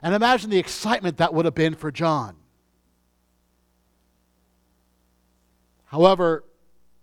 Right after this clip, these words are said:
despite that excitement, now John finds himself not at the side of the bridegroom,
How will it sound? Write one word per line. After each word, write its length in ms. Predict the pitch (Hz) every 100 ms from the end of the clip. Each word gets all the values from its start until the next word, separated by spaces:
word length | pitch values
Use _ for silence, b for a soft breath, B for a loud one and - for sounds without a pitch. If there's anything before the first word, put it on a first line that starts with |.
| _ _ _ -
despite 460 | 131 - 190 180
that 200 | 175 160
excitement, 840 | 143 - 190 175 113 92 _ - _ _ _ _ _ _ _ _ _ _ _ _ _ _ _ _ _ -
now 460 | 160 185 180 170
John 300 | 151 156 156
finds 240 | 143 165 151
himself 420 | 151 - 165 156
not 180 | 160 165
at 80 | 156
the 100 | 143
side 300 | - 180 165
of 80 |
the 80 | 147
bridegroom, 800 | 123 175 190 165 127 131 104 92